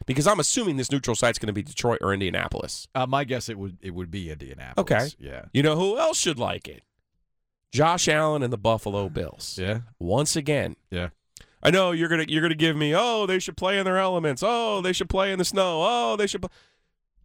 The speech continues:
Speaker 1: You wanna talk about what we should have learned from Monday?
Speaker 2: Mm-hmm.
Speaker 1: You wanna know what one of my biggest pet peeves is with the N F L? They put playoff games that matter at night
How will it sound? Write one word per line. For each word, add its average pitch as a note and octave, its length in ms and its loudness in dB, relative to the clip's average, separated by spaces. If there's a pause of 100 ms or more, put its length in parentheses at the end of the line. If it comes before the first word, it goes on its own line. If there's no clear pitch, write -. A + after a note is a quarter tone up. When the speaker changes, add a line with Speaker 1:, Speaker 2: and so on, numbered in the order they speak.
(1300)
Speaker 1:
You E3+ 180 2
wanna A3 220 0
talk F#3 200 0
about D3 240 2
what D3 280 2
we E3+ 100 0
should E3+ 220 -2
have C#3 140 -4
learned A#2+ 500 -2 (220)
from B2+ 220 0
Monday? G#2 440 -4 (200)
Speaker 2:
Mm-hmm. F2 320 -6
Speaker 1:
You F#3 100 4
wanna C4+ 160 0
know C4 140 2
what G3 220 -2
one D#3 160 2
of G3+ 80 -2
my C#3 100 2
biggest C#3+ 360 -4
pet - 220 -2
peeves B2 300 -4
is A2+ 140 -4
with A2 100 -8
the - 100 -4
N A2 80 -2
F G#2+ 120 -8
L? G#2+ 240 -4 (1080)
They E3+ 160 6
put - 420 2 (840)
playoff D#3+ 440 2
games A2+ 500 -2 (240)
that F#3 300 0
matter C#3+ 640 0 (380)
at A#2 260 0
night D3 460 0